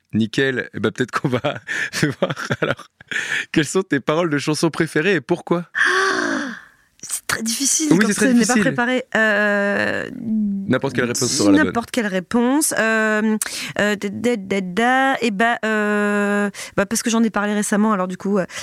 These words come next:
Speaker 2: il y a une, euh, chanson des Brigitte que j'adore,
Speaker 1: Oui.
Speaker 2: qui s'appelle Hier encore,
Speaker 1: Ok.
Speaker 2: et qui est une, euh, très, très belle chanson d'amour, et, euh, dans laquelle elle dit à, à un mec, probablement, euh, que, euh, qu'est-ce qu'elle lui dit ? Elle lui dit,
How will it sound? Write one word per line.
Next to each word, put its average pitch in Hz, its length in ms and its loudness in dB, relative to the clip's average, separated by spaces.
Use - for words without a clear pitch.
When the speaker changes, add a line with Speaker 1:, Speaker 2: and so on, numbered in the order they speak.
Speaker 2:
il 190 80 0
y 202 60 4
a 202 60 2
une, 214 120 2
euh, 190 240 2
chanson 247 380 0
des 247 100 2
Brigitte 226 380 -2
que 233 80 -2
j'adore, 190 420 0
Speaker 1:
Oui. 98 180 2
Speaker 2:
qui - 60 -2
s'appelle 196 300 0
Hier 220 240 2
encore, 202 480 0
Speaker 1:
Ok. 98 160 0
Speaker 2:
et 185 100 2
qui 202 140 -2
est - 20 2
une, 190 140 4
euh, 170 240 2
très, 240 160 -4
très 226 160 -4
belle 202 100 -2
chanson 190 240 0
d'amour, 180 440 0
et, 185 260 2
euh, 160 460 -2
dans 180 140 0
laquelle 202 320 0
elle 180 160 0
dit 214 220 2
à, 156 500 -2
à - 20 -8
un 147 40 0
mec, 202 320 0
probablement, 170 520 -2
euh, 165 400 0
que, 180 200 -4
euh, 165 520 0
qu'est-ce - 160 -8
qu'elle 185 160 -2
lui 175 100 -2
dit ? 196 200 2
Elle 220 100 0
lui 175 120 -6
dit, 208 200 0